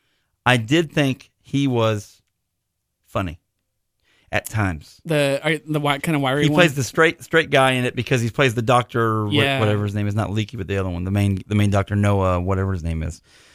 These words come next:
Speaker 1: Um, Doctor, I've got it in front of me here. Can't find it. Noah Faulkner. He plays the straight guy. William Atherton is the actor.
Speaker 2: Okay, uh, the guy that becomes the bad guy at the end. Is that who you're talking about?
Speaker 1: Yeah.
Speaker 2: Okay, gotcha.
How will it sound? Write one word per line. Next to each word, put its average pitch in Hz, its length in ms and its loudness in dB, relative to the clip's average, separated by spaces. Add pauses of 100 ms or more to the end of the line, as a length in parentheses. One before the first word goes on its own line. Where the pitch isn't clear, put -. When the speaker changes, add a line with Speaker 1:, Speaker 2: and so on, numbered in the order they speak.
(240)
Speaker 1:
Um, 98 500 4 (840)
Doctor, 107 1000 0
I've 98 220 -20
got - 140 -16
it - 120 -16
in - 80 -20
front - 140 -16
of 50 60 -16
me 58 100 -14
here. 76 300 -16 (540)
Can't - 160 -20
find 92 180 -14
it. - 100 -16
Noah 139 260 6
Faulkner. 104 520 -4 (500)
He 226 180 -2
plays 196 300 4
the 135 80 -6
straight 135 240 2
guy. 120 140 4
William 123 460 4
Atherton 107 460 0
is 95 160 -4
the 87 120 -4
actor. 90 360 -4 (300)
Speaker 2:
Okay, 156 340 -2 (120)
uh, 175 180 0
the 175 100 -2
guy 170 280 2
that 156 140 -6
becomes 147 300 0
the 131 60 -8
bad 123 200 -8
guy 123 120 -8
at 120 80 -12
the 127 80 -8
end. 127 160 -8 (1080)
Is 160 100 -4
that 151 120 2
who 151 60 -2
you're 151 80 2
talking 160 200 -2
about? 165 140 -4 (140)
Speaker 1:
Yeah. 170 120 2 (360)
Speaker 2:
Okay, 143 180 -2
gotcha. 131 320 -6